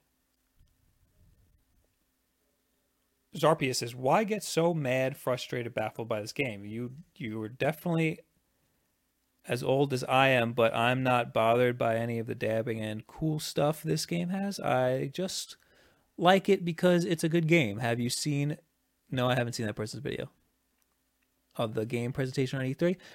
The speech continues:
This man has passion for him. That's, that's the, that's the point that turned everybody. Do you remember that E three presentation? It was the,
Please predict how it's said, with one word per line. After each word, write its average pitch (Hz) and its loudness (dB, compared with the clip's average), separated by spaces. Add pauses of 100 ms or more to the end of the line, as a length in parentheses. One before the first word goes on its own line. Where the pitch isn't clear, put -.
(160)
This 160 6
man 156 6
has 147 4
passion 185 2
for 131 4
him. 151 2
That's, 240 8 (120)
that's 254 6
the, 269 0
that's 240 8 (320)
the 190 8
point 190 4 (540)
that 160 8
turned 220 2
everybody. 151 4 (600)
Do 170 0
you 208 6
remember 233 6
that 226 10
E 233 8
three 233 -6
presentation? 240 -4
It 190 0
was 156 2
the, 160 0